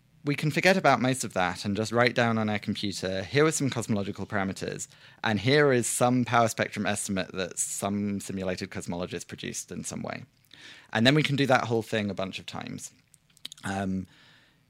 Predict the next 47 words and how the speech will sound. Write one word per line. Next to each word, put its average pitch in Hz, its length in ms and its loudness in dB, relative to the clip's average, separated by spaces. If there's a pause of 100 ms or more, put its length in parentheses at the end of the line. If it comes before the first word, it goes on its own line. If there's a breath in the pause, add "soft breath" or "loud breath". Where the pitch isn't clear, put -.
(120)
doing 139 280 4
that 131 140 6
whole 127 220 2
thing 123 340 2
might 117 280 2
cost - 280 -6
two 107 120 -2
hundred 104 240 -4
dollars 101 260 -2
of 101 80 -14
compute 104 340 -8
time, 113 240 -4
by 107 120 -2
the 104 80 -8
way, 127 180 -6 (160)
but, 104 220 -6 (240)
um, 95 200 -6
so 98 160 -8
we 101 60 -6
might 110 240 -6
not 107 220 -6
want 95 180 -10
to 98 80 -12
do 95 140 -4
it 92 160 -6 (240)
a 101 60 -14
billion 101 300 -4
times, 95 360 -6
but - 160 -8
we 101 80 -8
can - 120 -8
do 110 100 -2
it, 107 200 -2
you 104 100 -6
know, 98 180 -6 (340)
some 101 160 -6
number 90 200 -8
of - 60 -12
times. 98 320 -10 (680 loud breath)
Um, 120 560 8 (260)
and 120 320 6
that's 143 320 6
data 147 420 -2
for - 140 -10
machine 110 300 -2
learning, 127 400 -4
right? 98 200 -10